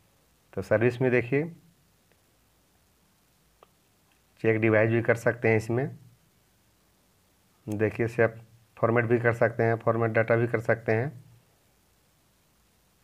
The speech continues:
देखिए, सर्विस में और रीसेट एफ़आर भी कर सकते हैं। देखिए, Qualcomm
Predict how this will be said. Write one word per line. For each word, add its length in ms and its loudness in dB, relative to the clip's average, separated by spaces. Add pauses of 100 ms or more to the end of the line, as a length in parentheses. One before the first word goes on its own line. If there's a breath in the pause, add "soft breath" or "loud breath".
(300)
देखिए, 380 -4
सर्विस 600 0
में 280 -2 (600 soft breath)
और 440 -6 (180)
रीसेट 280 -2
एफ़आर 240 2
भी 140 0
कर 120 -2
सकते 340 -2
हैं। 340 -4 (640 soft breath)
देखिए, 200 -4
Qualcomm 560 0